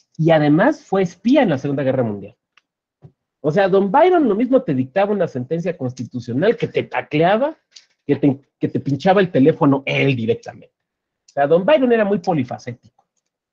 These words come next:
Y era un juez de esos que le gustaban a Nixon, también de mano muy firme. Pero pues además, ¿no? Aún,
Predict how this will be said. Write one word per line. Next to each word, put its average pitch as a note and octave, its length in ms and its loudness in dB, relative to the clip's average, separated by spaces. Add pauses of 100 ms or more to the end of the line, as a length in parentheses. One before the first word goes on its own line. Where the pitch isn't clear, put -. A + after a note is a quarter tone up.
(200)
Y A#3 100 0
era E4+ 140 4
un D#4+ 100 0
juez G#3+ 360 -2
de B2+ 160 -6
esos D3 200 -6
que B2 120 -8
le A2+ 80 -4
gustaban B2+ 400 -4
a A2 40 -6
Nixon, E3 460 -2 (180)
también B2+ 280 0
de A2 60 0
mano A#2 200 2
muy A2 160 -2
firme. - 300 -20 (580)
Pero D3+ 180 0
pues C3+ 160 -4
además, F3+ 380 2
¿no? F3+ 160 0
Aún, C#3+ 380 -6